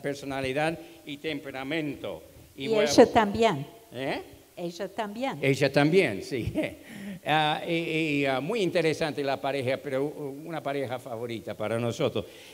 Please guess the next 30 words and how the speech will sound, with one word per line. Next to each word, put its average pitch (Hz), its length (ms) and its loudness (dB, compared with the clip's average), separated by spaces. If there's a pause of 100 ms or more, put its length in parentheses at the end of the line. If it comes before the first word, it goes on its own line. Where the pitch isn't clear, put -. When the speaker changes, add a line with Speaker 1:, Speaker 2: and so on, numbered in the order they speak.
Speaker 1:
Él 202 200 6
dice, 190 500 2
"Estas 233 240 0
son 240 160 -2
las 175 160 2
reglas 202 480 2
de 165 80 -2
nuestra 180 400 -2
casa". 131 500 0 (300)
Dice, 156 560 0 (300)
"Cuando 196 360 0
peleamos, 214 840 4
no 190 100 -2
podemos 214 480 -2
dejar 180 460 4
o 160 140 4
salir 165 360 4
de 139 120 4
la 131 160 0
casa. 98 400 -4 (1400)
Es 151 100 -2
prohibido". 170 720 4 (340)
Número 180 380 10
dos, 277 320 10 (220)
no, 120 380 -8
no 92 160 -2
podemos 120 420 4
levantar 143 480 2
la 160 120 2
voz. 165 600 -4